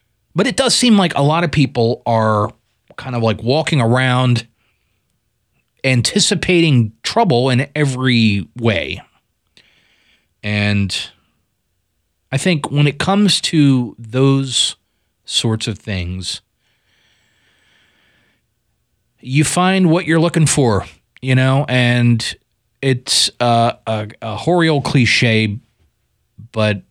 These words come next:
cliches are cliches because they have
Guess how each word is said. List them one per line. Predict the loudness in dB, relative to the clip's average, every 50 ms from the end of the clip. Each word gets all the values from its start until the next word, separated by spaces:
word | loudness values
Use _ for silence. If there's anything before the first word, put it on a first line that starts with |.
| _ _ _ _ _ _ _ _ _ _ _ _ _ _ _ _ _ _ _ _ _ _ _ _ _ _ _ _ _ _ _ -16
cliches | -8 -4 -4 -2 0 0 0 2 2 2 2 0 0 -2
are | -2 0 0 0
cliches | 0 -2 0 0 0 2 2 2 2 2 2 2 2 0 0
because | -2 -4 -4 -4 -2 0 0 2 2 0 -2 -4 -6
they | -4 -2 0
have | 0 0 0 0 -2 -2 -4 -8